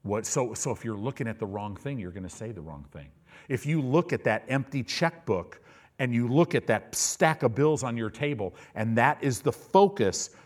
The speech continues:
you're not gonna be able to see that the God of heaven has already met all your needs. "Yeah, but I can't see it." No, that's right. But don't worry about that, because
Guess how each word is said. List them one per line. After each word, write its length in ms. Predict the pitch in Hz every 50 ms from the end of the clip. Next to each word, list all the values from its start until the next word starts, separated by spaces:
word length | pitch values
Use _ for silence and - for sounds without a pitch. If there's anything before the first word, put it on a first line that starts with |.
| _ _ -
you're 220 | 110 104 104 104
not 420 | 101 101 104 110 117 123 123 110
gonna 160 | 110 123 113 107
be 180 | 95 113 107
able 140 | 110 101 107
to 100 | 95 92
see 500 | - - - - 175 147 120 95 85 - - _ _ _ _ _ _
that 160 | - 101 -
the 80 | - 101
God 260 | 85 98 101 104 107
of 80 | 101 95
heaven 240 | 110 117 110 104 90
has 160 | 85 82 -
already 360 | - 95 95 98 92 90 90
met 200 | 87 92 98 101
all 160 | 82 78 80
your 180 | 76 73 73 71
needs. 540 | 71 73 71 71 - _ - - - - _ _ _ _ _ _ _ _ _ _ _ _ _ _ _ _ _ _ _ _ _ -
"Yeah, 140 | - 147 143
but 100 | 127 117
I 80 | 104 104
can't 300 | - - 139 123 95 -
see 280 | - - - 165 135
it." 120 | 92 - -
No, 160 | 107 120 131
that's 260 | 117 131 131 - -
right. 260 | 170 185 160 - - - _ _ _ -
But 100 | 113 104
don't 160 | 160 170 170
worry 160 | 190 220 214
about 220 | 151 98 87 - -
that, 300 | 87 85 110 127 - _ _ _ _ -
because 400 | - 117 - 151 135 117 -